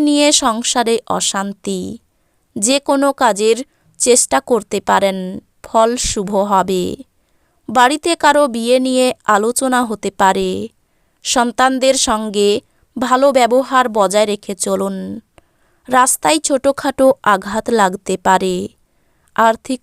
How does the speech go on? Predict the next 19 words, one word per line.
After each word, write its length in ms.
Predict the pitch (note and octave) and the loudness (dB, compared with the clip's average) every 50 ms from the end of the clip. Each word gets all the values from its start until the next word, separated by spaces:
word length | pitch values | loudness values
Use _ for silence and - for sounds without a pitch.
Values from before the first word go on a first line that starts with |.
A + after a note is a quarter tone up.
| - - - | -6 -2 0
চাপ 200 | A#3 G#3 G3 - - - - | 2 2 2 0 -4 -10 -6
থেকে 300 | - A3+ G#3 - - G3+ G3+ G3+ G#3 C4+ - _ _ _ _ _ _ - | -4 -4 -4 0 0 2 2 2 2 0 -4 _ _ _ _ _ _ -4
মুক্তি 340 | B3 C4+ - - - D#4+ D4+ D4 | -2 -2 -2 -4 -2 -2 2 2
লাভের 300 | C4+ A#3+ A3+ B3+ C4 B3 - - - | 2 2 2 0 -2 -4 -4 -4 -4
সম্ভাবনা। 640 | B3+ A3 F#3+ G3 G#3 G#3 F3+ G3 F#3+ F#3 F#3+ F#3+ F#3 F#3 G#3 G#3+ - _ _ _ _ _ _ _ _ _ _ _ _ | -4 -4 -4 -4 -4 -4 -2 -2 -2 -2 -4 -4 -6 -6 -8 -12 -16 _ _ _ _ _ _ _ _ _ _ _ _
পরিবারে 480 | - C4+ C#4 C#4+ D#4 C#4 D#4 D#4 D#4 D#4+ D#4+ - - | 2 2 2 4 4 4 4 4 4 2 0 0 -2
কোনো 160 | C#4 C4+ C#4 C#4+ - | -2 0 0 -2 -2
সদস্যকে 600 | - B3 G3+ A3 B3 - - - C4 - - B3 B3 - - | -2 -2 0 0 -2 -2 -2 -2 -4 0 0 0 0 2 0
কেন্দ্র 240 | A3 G#3 G#3+ G#3+ B3 C#4 C#4+ - | -2 -2 0 2 2 2 2 2
করে 240 | D4 C4 A3+ G#3 G3 F#3 F#3 - - _ _ _ _ _ _ _ - | 0 0 0 0 0 -2 -2 -6 -10 _ _ _ _ _ _ _ -8
বিবাদ 400 | G3+ A3+ A#3 G#3+ B3+ B3+ C4 A#3 A3+ G#3+ - F#3+ | -6 -6 0 2 2 2 2 0 -4 -4 -2 0
বাধতে 440 | F#3 F3+ F3+ F3+ - - - G3+ F#3+ - | 0 0 0 -2 -8 -8 -6 -6 -4 -2
পারে। 300 | G3+ F#3 F#3 F#3+ G3 G3 G3+ G#3 G#3 - _ _ _ _ _ _ _ _ _ _ _ _ _ | 0 0 0 -2 -4 -6 -8 -10 -12 -16 _ _ _ _ _ _ _ _ _ _ _ _ _
ভাতৃবিবাদ 760 | B3 B3 B3+ - _ - D4 D#4+ C#4+ D#4 D4+ C4 D4 D4 C#4+ B3+ C#4+ B3+ | -4 -4 -4 -4 _ -2 -2 0 0 0 2 4 4 4 4 2 0 -2
মিটে 260 | A#3 A3+ G#3 - A#3+ A#3+ | -4 -4 -2 0 0 0
গিয়ে 280 | G#3+ A3 A#3+ A#3+ A#3+ A#3 A#3+ B3 - | 0 -2 -2 0 2 2 2 2 0
সম্পর্কের 680 | B3 G#3+ G3 G3 - A3+ A3+ A3 A3 - - A3 G#3+ G3+ - - | -2 -4 -6 -4 -2 0 0 0 0 0 0 0 0 -2 -4 -6
উন্নতির 580 | A3 G#3+ G#3 G#3+ A3 A3+ A3+ - G#3 G3 F#3 F3+ F#3 | -4 -4 -4 -4 -4 -6 -6 -6 -6 -6 -6 -4 -4
দিন। 160 | G3 G3 F#3+ | -4 -4 -4